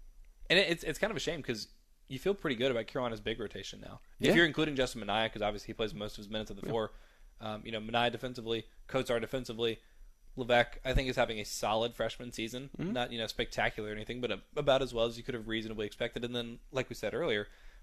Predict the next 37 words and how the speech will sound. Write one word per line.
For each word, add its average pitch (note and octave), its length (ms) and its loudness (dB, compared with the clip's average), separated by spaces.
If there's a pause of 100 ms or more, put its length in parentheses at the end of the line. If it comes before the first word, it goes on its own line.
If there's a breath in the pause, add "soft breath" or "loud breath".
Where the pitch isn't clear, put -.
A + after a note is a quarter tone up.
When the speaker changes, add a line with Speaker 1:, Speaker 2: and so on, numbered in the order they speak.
Speaker 1:
McCreary, C#3+ 380 4
after A#2+ 180 4
not C3 220 2
playing C3+ 160 0
since B2 140 -10
the G#2 60 -10
Houston D3+ 300 -10
game, G2+ 140 -2
played C3 200 -4
well D#3+ 120 -2
against B2+ 220 -8
Florida A#2+ 240 -2
and A2 100 -6
played B2+ 180 -2
well B2+ 140 2
again G#2+ 580 -2 (340 soft breath)
in A2 200 -6
some A#2+ 160 0
limited A2 360 -2
minutes A2 240 -6
against G2+ 240 -10
Tennessee. A2 460 -4 (220 soft breath)
I F#3 100 6
just C4 120 2
like C#4 100 2
his D3 120 0
energy, D3+ 420 -6
you - 100 -14
know? A#2 160 -6
Speaker 2:
Yeah, B2+ 140 12
he F#2+ 80 6
Speaker 1:
He B2+ 60 0
Speaker 2:
doesn't E3+ 260 6
give A2+ 140 6
you, G#2+ 80 4
I - 40 4
mean, E2+ 360 2